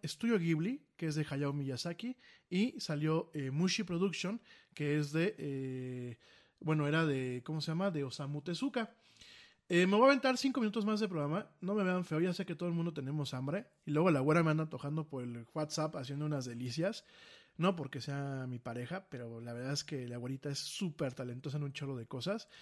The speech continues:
Y la cocina también se le da. Entonces, este, déjame te platico rápidamente de Osamu Tezuka, que creo que va a ser un parteaguas para que el martes podamos irnos con la parte tres de este programa de anime.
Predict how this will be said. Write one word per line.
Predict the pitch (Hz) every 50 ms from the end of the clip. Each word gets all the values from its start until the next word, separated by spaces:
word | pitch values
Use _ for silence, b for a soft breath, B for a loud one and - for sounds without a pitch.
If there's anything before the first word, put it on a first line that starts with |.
| B B B B
Y | - 151
la | 143 139 131 -
cocina | - 143 120 143 156 170 151
también | 147 135 139 143 143
se | 165 143
le | 131 127
da. | 120 123 - - B B B B B B B B B -
Entonces, | 165 170 160 165 185 190 202 202 202 180 160
este, | 160 156 147 - - - 156 160 - -
déjame | - 196 208 - 294 285 262
te | 185 190
platico | 151 165 147 139 175 165 - 175
rápidamente | 180 170 - 170 170 180 175 165 190
de | 170 151
Osamu | 135 - 160 156 175 175
Tezuka, | - 143 117 - 135 127 - 190 285 - _
que | - 151
creo | 147 143 147 147
que | - 160
va | 151 143
a |
ser | 143 - 160
un | 156 151 151
parteaguas | - 151 135 131 131 - 139 135 139 156 156 -
para | - - 131 127
que | - 127
el | 123
martes | 139 147 147 151 - 160 151 151
podamos | - - 147 143 143 151 151 143 -
irnos | 160 151 151 147 143
con | - - 120 117 117 - _
la | - 143 127 123 120 -
parte | 160 160 160 160 147 127
tres | - 127 135 131 123
de | 131
este | 127 - - 135
programa | 127 - 127 123 127 131
de | 127 113
anime. | 113 120 123 147 185 240